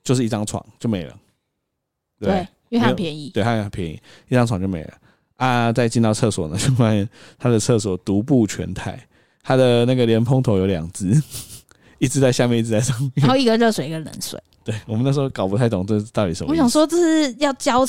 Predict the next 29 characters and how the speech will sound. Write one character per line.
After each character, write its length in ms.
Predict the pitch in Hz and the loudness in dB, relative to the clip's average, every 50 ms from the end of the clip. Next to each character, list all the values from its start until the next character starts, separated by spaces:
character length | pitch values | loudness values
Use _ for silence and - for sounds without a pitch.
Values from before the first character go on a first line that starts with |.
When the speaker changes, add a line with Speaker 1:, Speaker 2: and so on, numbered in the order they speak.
| - - - | -2 -6 -2
Speaker 2:
交 220 | - 277 214 233 | 0 2 4 4
汇 220 | 240 - 240 214 208 | 4 6 4 4 4
水 180 | - 208 165 | 2 2 2
流 140 | 170 185 180 | 2 2 0
的 100 | 185 185 185 | 0 -2 -2
交 220 | - 196 180 214 | -4 -2 0 2
汇 200 | 226 247 220 202 | 2 4 2 2
处 400 | 196 - 247 226 202 185 151 208 - - | 2 0 0 0 0 0 -2 -8 -12 -10
才 100 | - 180 | -4 -2
会 80 | 190 226 | 0 2
变 160 | 240 240 208 | 2 2 2
温 220 | 208 208 196 208 | 2 2 2 2
水 300 | 226 - - 190 - - 98 - | 0 0 -2 -4 -6 -2 -2 0
嘛， 120 | 131 147 - | 2 2 0
Speaker 1:
<laughs> 80 | - - | 0 -6
Speaker 2:
之 180 | - - 185 190 | -8 -4 -2 0
类 140 | - 214 190 | 0 0 -2
的。 80 | 190 | -2
我 40 | 233 | -4
想 80 | 269 254 | -4 -4
说 120 | 240 311 339 | -4 -6 -4
这 120 | - 403 | -4 -4
要 120 | 381 403 381 | -4 -4 -6
怎 100 | 359 311 | -6 -6
么 80 | 302 | -6
洗 420 | - - - - - 285 262 247 120 | -6 -6 -6 -6 -8 -8 -4 -2 -2
啊？ 20 | |
Speaker 1:
就 60 | 127 | -2
是 60 | 139 | 0